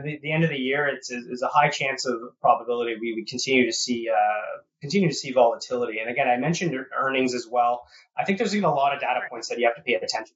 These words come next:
to. Again, earnings, um, you know, is gonna give us kind of an input into kind of what the economy is gonna look like in Q three, Q four.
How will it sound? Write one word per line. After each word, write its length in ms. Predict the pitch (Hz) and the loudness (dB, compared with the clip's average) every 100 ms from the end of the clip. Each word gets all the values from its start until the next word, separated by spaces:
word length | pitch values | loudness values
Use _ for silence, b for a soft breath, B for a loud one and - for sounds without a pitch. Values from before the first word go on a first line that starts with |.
| _ - | _ -4
to. 40 | |
Again, 220 | 139 127 - | 0 0 0
earnings, 500 | 151 170 175 170 - B B - | 0 2 2 0 -8 B B 0
um, 340 | 127 262 - _ _ | 2 2 -6 _ _
you 120 | 165 131 | 2 2
know, 100 | 123 | 2
is 140 | 127 | 0
gonna 160 | 180 170 | 0 2
give 160 | 175 | 0
us 160 | 165 - | 0 -2
kind 160 | 165 | 0
of 80 | 151 | 0
an 80 | 131 | 0
input 320 | 139 139 131 | -2 -2 0
into 400 | 127 123 127 123 | 0 -4 -4 -2
kind 160 | 139 123 | 0 2
of 40 | |
what 140 | 123 139 | 2 0
the 80 | |
economy 320 | 123 127 123 120 | -2 0 0 0
is 80 | |
gonna 220 | 110 110 110 | -2 -2 0
look 160 | 117 | -2
like 180 | 110 - | -4 -6
in 60 | 110 | -4
Q 240 | 123 117 | 0 2
three, 140 | 120 107 | 0 -4
Q 220 | - 110 | -2 -4
four. 400 | - 117 117 | -2 0 0